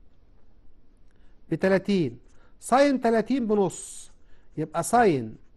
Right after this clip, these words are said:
سيتا اتنين هتساوي واحد ونص في نص،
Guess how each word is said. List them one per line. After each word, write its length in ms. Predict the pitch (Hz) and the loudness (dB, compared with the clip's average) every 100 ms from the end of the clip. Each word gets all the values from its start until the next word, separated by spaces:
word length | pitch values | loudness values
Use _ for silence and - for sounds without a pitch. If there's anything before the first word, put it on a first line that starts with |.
| _ - | _ -16
سيتا 600 | - 240 233 - 113 - | -8 -2 -2 -2 -6 -12
اتنين 600 | 147 - 208 262 285 262 | -14 -6 -4 -2 -2 -6
هتساوي 640 | 202 180 - 220 208 131 123 - - - - 147 | -4 -6 -2 0 0 0 -6 -16 -20 -20 -16 -2
واحد 480 | 196 247 - 202 | 2 2 0 -2
ونص 640 | 196 208 269 302 - - - | 0 0 0 -2 -4 -12 -18
في 200 | - 247 | -6 -2
نص، 600 | 233 214 - - - - | 2 2 0 -12 -16 -20